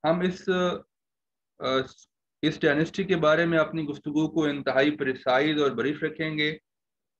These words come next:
और जिनका इसको detail में पढ़ने का interest हो, वो इनको detail में study भी कर सकते हैं। लेकिन पाकिस्तान affair की हद तक इसको briefly देखना काफ़ी होगा।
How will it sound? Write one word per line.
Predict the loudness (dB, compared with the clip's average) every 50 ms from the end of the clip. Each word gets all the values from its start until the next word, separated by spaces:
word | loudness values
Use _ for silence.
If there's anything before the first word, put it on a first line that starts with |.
| _ _ _
और | -2 2 2 4 4 4 4 4 4 2
जिनका | 2 -2 -4 -4 -4 -2 0 0 0 0 0 -2 -4 -8
इसको | -12 -12 -14 -14 _ -2 -2 -2
detail | -2 -4 -4 0 2 2 4 2 2 2
में | 0 -2 -4 -4
पढ़ने | -6 -6 -4 -4 -6 -4
का | -2 0 0 0
interest | -2 0 0 0 0 -2 -4 -6 -4
हो, | -4
वो | -2 0 0 0 0 0
इनको | -2 -6 -8 -8 -6 -6
detail | -6 -2 0 2 2 2 2
में | 0 -4 -8
study | -8 -8 -6 -4 -4 -4
भी | -4 -4
कर | -2 -2 -2 -2
सकते | -2 -8 -10 -8 _ -8 -6
हैं। | -6 -8 -10 -12 -16 _ _ _ _ _ _ _ _ _ _ _ _ _ _ _ 0
लेकिन | 0 2 2 2 -2 0 0
पाकिस्तान | 0 0 0 -2 -4 0 0 2 2 4 2
affair | 0 0 0 0 0 0
की | -2 -4 -8 -4
हद | -2 -4 -4 -2 0 0
तक | 0 0 -2 -8 -16 _ _ _ _ _ _ _ _ _ _ _ _
इसको | -4 -4 -4 -2 -4 -2 -2 -2
briefly | 0 0 2 2 2 2 2 0 -4 -4 -2 -2 -2 -4 -6 _ _ _ _ _ _ _ _ _
देखना | -2 0 0 0 0 -2 -4 -4 -2 -2 -2 -2 -4 -8 _ -4
काफ़ी | -2 -2 -2 -2 -4 -2
होगा। | 0 0 -2 -2 -6 -10 -12